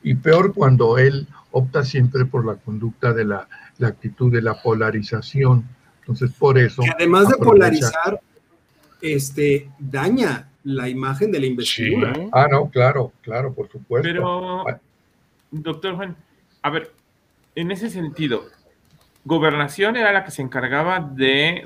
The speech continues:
Speaker 4: la revisión completa de todo lo que salía o se publicaba.
Speaker 1: Sí, sí,
Speaker 4: Entonces,
Speaker 1: sí, sí.
Speaker 4: se puede decir que la prensa estaba controlada.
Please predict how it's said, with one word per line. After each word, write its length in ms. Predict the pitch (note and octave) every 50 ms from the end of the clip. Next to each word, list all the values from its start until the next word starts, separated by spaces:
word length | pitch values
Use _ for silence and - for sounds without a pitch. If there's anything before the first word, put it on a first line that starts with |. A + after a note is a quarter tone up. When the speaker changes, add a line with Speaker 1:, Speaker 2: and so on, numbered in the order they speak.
| C3+ B2+
Speaker 4:
la 240 | B2+ A#2+ A#2 A#2 A#2
revisión 600 | A#2 A#2 A2+ A2 A2+ A2 A2 - C#3+ C#3 D#3 D#3+
completa 800 | - F3 D#3 C#3 B2 A#2 - C3+ B2+ B2+ B2+ B2+ - E3+ E3+
de 220 | D#3+ C#3 A2 G#2+ G#2
todo 560 | - - - A#2 A#2 A2+ A2+ B2 C#3 D3 C#3+
lo 240 | B2+ A2+ G#2 - -
que 100 | - F#2+
salía 560 | - - G2+ F#2 F#2+ G2 G#2+ A#2 B2+ C3+ C#3 B2+
o 100 | A2 G#2
se 160 | - - F#2+
publicaba. 1040 | E2+ - G2 F#2+ F2+ E2 F#2+ G2 F#2+ - - E3 F3 F#3 G3 F#3+ D#3 B2 E2 - - _ _ - - -
Speaker 1:
Sí, 120 | C3 A#2+
sí, 40 | A#2
Speaker 4:
Entonces, 800 | A2+ - - - - C#3+ D3+ D#3+ D#3+ - - E3 F3 F#3+ G#3 - -
Speaker 1:
sí, 60 | -
sí. 60 | -
Speaker 4:
se 100 | D3+ C3+
puede 360 | - - C#3 D#3 E3+ F#3 F#3+
decir 320 | F#3+ E3+ - - E3 C#3+ D3+
que 140 | - G3
la 240 | G3 D3+ A#2+ - -
prensa 340 | C#3 C3 C3 C3+ C3+ - G3
estaba 540 | F#3+ D#3+ - C#3+ A#2+ B2 C#3 D#3 - - -
controlada. 1200 | - F3 D#3+ C#3 C3 B2+ B2 B2 A2+ - A#2 A2 G#2 A2 B2+ D3 F#3+ A3 A3 F#3+ D3+ A#2+ - -